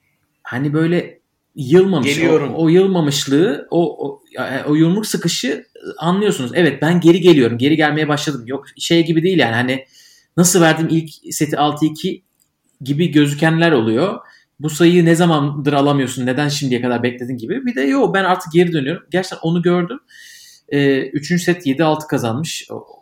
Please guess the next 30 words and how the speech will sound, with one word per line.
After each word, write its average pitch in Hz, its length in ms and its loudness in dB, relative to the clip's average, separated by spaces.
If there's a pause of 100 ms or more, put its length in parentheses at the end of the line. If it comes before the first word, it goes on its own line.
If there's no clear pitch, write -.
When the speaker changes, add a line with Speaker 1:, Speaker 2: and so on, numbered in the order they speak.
Speaker 1:
üçüncü 127 260 -12
seti 127 200 -8
izlemedim 131 400 -4
ama, 180 320 -4 (880)
e, 117 80 -8 (340)
yani 117 160 -4
bir 135 60 -2
de 151 60 0
yakın 135 280 2
zamanda 139 340 -2
daha 135 120 -4
geçen 139 260 -4
sene 151 160 -6
iki 147 140 -4
defa 151 460 -4
maç 147 200 -6
yaptılar 113 380 -6
bu 110 100 -6
ikisi 131 340 -12
Challenger 113 400 -6
seviyesinde. 107 720 -10 (640)
E, 110 280 -8
onun 127 200 -8
için 143 240 -10
Tiafoe'nun 143 500 -4
biraz 143 200 -2
da 139 80 -8
tecrübeli 139 420 -2
almasını 143 400 -6
bekliyordum. 170 420 -4